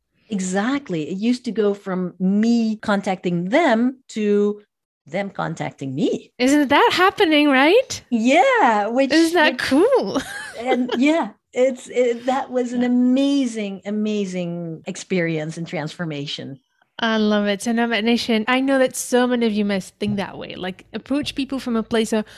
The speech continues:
Speaker 2: "Oh, I need them," instead of saying,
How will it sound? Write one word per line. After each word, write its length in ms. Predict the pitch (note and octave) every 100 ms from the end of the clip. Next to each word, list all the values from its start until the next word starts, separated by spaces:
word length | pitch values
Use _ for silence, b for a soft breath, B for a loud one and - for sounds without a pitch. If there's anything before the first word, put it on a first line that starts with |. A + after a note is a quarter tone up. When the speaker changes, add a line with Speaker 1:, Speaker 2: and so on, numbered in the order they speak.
| B B -
Speaker 2:
"Oh, 560 | E4+ E4+ E4+ E4+ E4 - b b b b
I 140 | C#4+ C#4+
need 400 | D4 D4 C#4+ -
them," 380 | - - G#3 A3+
instead 320 | B3 - C4+
of 60 | B3+
saying, 380 | B3 A#3 A3